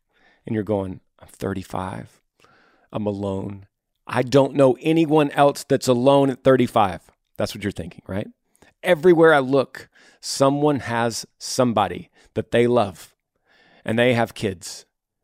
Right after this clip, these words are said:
and my clock is ticking, and, and I might run out of time, and I'm the only one. And I'm here to tell you, first and foremost, you're not alone. I know that because I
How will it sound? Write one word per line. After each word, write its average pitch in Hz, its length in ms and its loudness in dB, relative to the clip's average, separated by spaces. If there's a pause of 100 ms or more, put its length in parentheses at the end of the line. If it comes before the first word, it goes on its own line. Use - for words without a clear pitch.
(120)
and 107 160 -4
my 131 120 2
clock 131 300 -2
is - 140 -10
ticking, 113 280 -4
and, 101 160 -8
and 113 160 -4
I 101 80 -2
might 117 380 -2
run 117 320 -2
out 113 140 -2
of 107 80 -10
time, 95 320 -8 (560)
and 117 100 -4
I'm 107 80 -6
the 123 100 2
only 165 280 4
one. 107 260 -2 (1300)
And 104 140 -8
I'm 113 140 -2
here 131 140 -2
to 139 60 2
tell 92 240 -6
you, 87 180 -12 (340)
first 127 300 -4
and 113 100 -8
foremost, 101 560 -6 (680)
you're 101 120 -10
not 107 180 -10
alone. 87 440 -12 (2250)
I 101 100 -12
know 107 220 0
that 110 160 0
because - 240 -10
I 92 100 -6